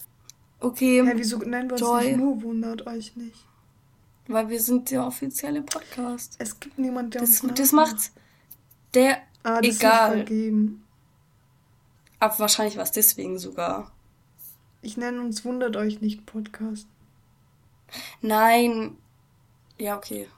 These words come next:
Speaker 1: Nee.
Speaker 2: Oder
Speaker 1: Nee. Nee, ich find Official schon gut. Weil wir sind der offizielle Podcast. Das macht es so
Speaker 2: Ja, okay.
Speaker 1: offiziell.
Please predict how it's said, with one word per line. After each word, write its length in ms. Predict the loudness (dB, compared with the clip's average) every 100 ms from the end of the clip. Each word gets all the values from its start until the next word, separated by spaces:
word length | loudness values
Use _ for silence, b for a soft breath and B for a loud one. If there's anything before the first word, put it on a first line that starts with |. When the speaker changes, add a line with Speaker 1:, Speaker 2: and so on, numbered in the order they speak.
| _ -6
Speaker 1:
Nee. 560 | 2 6 6 6 4 -2 0
Speaker 2:
Oder 380 | 2 2 0 -10 _ _ -8
Speaker 1:
Nee. 400 | -4 -4 -4 -10 _ _ _ _ 0
Nee, 140 | 0
ich 100 | 2
find 140 | 0
Official 480 | 0 -2 -4 -2 0
schon 320 | 0 2 0
gut. 420 | 0 -4 -12 -12 b b b b b b b _ _ _ _ _ _ _ _ _
Weil 320 | 2 2 2 -2 _ _ _ _ -6
wir 120 | -4
sind 220 | -4 -4
der 140 | -4 -6
offizielle 580 | -10 -10 -10 -8 -10
Podcast. 800 | -12 -14 -16 -14 -14 -10 -10 -12 -10
Das 180 | -6 -2
macht 280 | -4 -4 -2
es 100 | 0
so 80 |
Speaker 2:
Ja, 160 | 2 2
okay. 240 | -2 -4 -4
Speaker 1:
offiziell. 440 | -4 -4 -6